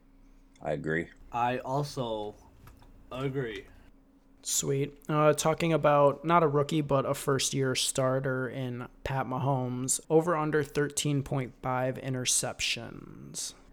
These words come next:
Speaker 1: Over.
Speaker 2: Yeah, it's gonna, it's gonna be over just 'cause of that,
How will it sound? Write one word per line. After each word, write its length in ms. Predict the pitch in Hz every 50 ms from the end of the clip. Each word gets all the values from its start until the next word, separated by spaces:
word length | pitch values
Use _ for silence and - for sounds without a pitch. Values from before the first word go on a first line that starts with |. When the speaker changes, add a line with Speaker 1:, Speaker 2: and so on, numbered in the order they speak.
| - -
Speaker 1:
Over. 460 | - 95 98 95 85 85 85 87 85 - - - - - - - _ _ _ _ _ - - - - - - 147
Speaker 2:
Yeah, 300 | 147 147 139 135 135 143
it's 100 | 143 143
gonna, 260 | 175 185 180 160 139 - 175
it's 140 | 180 151 -
gonna 200 | - 190 180 165
be 140 | 151 151 147
over 380 | 127 123 131 131 123 127 131 131
just 240 | 123 139 147 143 -
'cause 240 | - 160 143 127
of 60 | 127 127
that, 200 | 120 117 113